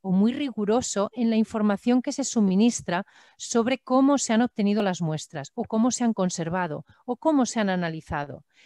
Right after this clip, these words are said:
Se es muy riguroso en las, en los reactivos, de qué casa comercial, se es muy riguroso también en los, en las publicaciones, eh, biomédicas, cómo son las cohortes de pacientes, de qué edad, de qué género,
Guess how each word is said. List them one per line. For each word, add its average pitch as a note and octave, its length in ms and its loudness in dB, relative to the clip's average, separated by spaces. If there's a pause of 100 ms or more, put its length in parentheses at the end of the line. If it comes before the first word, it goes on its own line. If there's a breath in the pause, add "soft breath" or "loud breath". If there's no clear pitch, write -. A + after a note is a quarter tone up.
(100)
Se G3+ 220 -2
es G#3 100 0
muy A3 120 4
riguroso G3+ 520 -2
en F#3+ 100 0
las, F3 240 -2
en E3+ 120 -4
los F3 120 -4
reactivos, A#3 720 -2 (200 soft breath)
de E3+ 100 -8
qué E3 80 -16
casa E3 260 -8
comercial, A3+ 840 0 (460 loud breath)
se - 180 -2
es G#3+ 80 0
muy A3+ 160 4
riguroso G3+ 420 -4
también F#3+ 280 -2
en F#3+ 140 -2
los, F3+ 320 -4
en F3+ 180 -6
las D#3+ 300 -6
publicaciones, F3 920 -2
eh, F3 240 -8
biomédicas, G#3 720 0 (260 soft breath)
cómo G#3+ 300 2
son G#3 420 0 (180)
las G3+ 260 -2
cohortes G3+ 440 -2
de F3 100 -6
pacientes, G#3+ 540 -2
de E3 100 -6
qué - 120 -18
edad, G3 240 2
de F3+ 100 -6
qué D3+ 120 -18
género, G3+ 480 0